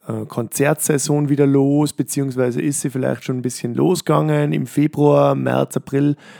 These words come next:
sind dann doch, äh, starke Monate für diejenigen, die schon ein bisschen on the road sind und diejenigen, die wohl, die halt jetzt ein bisschen spielen anfangen oder spielen wollen,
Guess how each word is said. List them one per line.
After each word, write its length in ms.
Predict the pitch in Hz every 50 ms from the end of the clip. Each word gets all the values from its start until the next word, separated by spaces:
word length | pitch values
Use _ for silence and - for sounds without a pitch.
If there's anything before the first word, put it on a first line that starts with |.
| -
sind 220 | - - 135 127 127
dann 120 | 120 123
doch, 560 | 123 139 135 - - - 147 151 135 - -
äh, 60 | -
starke 600 | - - - - 123 131 143 139 - 143 143 131 - - - - - -
Monate 840 | - - 135 135 135 143 151 156 151 147 139 - - 147 139 139 139
für 240 | 131 - - 139 127
diejenigen, 640 | - - 139 139 143 147 139 139 135 131 127 127 123
die 140 | 117 131 127
schon 160 | - 131 123
ein 40 | 117
bisschen 480 | 127 123 - - 131 120 120 117 135 -
on 220 | - 170 127 127 120
the 60 | 120
road 340 | 110 113 113 143 180 190 -
sind 360 | - 190 185 180 180 170 - - - - - - - -
und 220 | - 135 127 -
diejenigen, 440 | 147 139 139 143 139 135 131 135 123
die 180 | - 127 123 123
wohl, 280 | 131 135 135 139 - -
die 280 | 160 123 - 131 123
halt 140 | 123 123 123
jetzt 240 | 127 123 - - -
ein 80 | 127
bisschen 280 | 120 123 - - 120 113
spielen 380 | - - - 151 160 160 160 156
anfangen 760 | 151 143 139 160 160 - - 147 151 151 151 151 151 147 135
oder 200 | 127 123 127 120
spielen 480 | - - - 151 151 147 147 139 131
wollen, 420 | 127 127 135 151 160 170 175 170